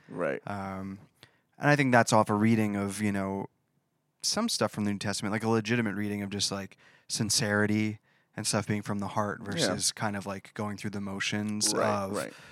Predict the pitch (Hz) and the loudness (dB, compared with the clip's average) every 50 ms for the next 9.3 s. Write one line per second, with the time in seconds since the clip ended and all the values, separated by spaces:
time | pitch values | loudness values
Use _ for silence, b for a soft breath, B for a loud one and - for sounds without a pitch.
0 | B B B 107 101 101 110 120 117 135 139 147 160 156 147 - 123 127 127 139 | B B B 0 2 2 2 2 2 0 -2 -2 -4 -8 -8 -6 -4 -2 -2 -2
1 | 147 160 165 b b b b b b b b 117 113 110 110 104 101 101 98 98 | -2 -4 -6 b b b b b b b b 2 4 4 4 4 2 0 -2 -6
2 | 92 - - - - - 113 107 107 104 - 117 110 107 101 - _ _ - - | -10 -12 -14 -6 0 2 4 4 4 4 2 2 0 -2 -4 -6 _ _ -2 0
3 | 160 127 120 113 107 104 107 101 - 107 104 - 98 101 104 - - - - 101 | 0 0 2 2 2 2 0 -2 -2 -2 -2 -2 -2 -4 -4 -4 -4 -4 -4 -4
4 | 101 95 - - - 107 104 104 - - _ _ _ B B B B B B B | -4 -4 -6 -4 -2 -2 -2 -2 -2 -6 _ _ _ B B B B B B B
5 | B 131 143 156 175 180 156 147 131 117 113 110 104 113 113 110 101 - - 135 | B 4 6 6 4 4 4 4 4 6 4 4 2 2 0 -2 -2 0 0 0
6 | 143 156 143 127 117 123 117 110 113 117 117 113 107 - - - 123 113 110 107 | 2 2 2 2 2 2 4 6 8 8 8 6 4 0 -4 -4 -2 -2 -2 -2
7 | 101 110 107 95 101 113 110 107 107 107 104 104 - - 107 98 - 101 101 101 | -2 -2 -2 -2 -2 -2 -2 0 0 0 0 0 0 -2 -4 -4 -6 -6 -6 -6
8 | 98 98 98 - b b b b b b b b b b b - 113 104 101 - | -6 -8 -10 -14 b b b b b b b b b b b 0 2 2 2 2
9 | - 107 101 101 101 - | 0 0 0 -2 -2 -4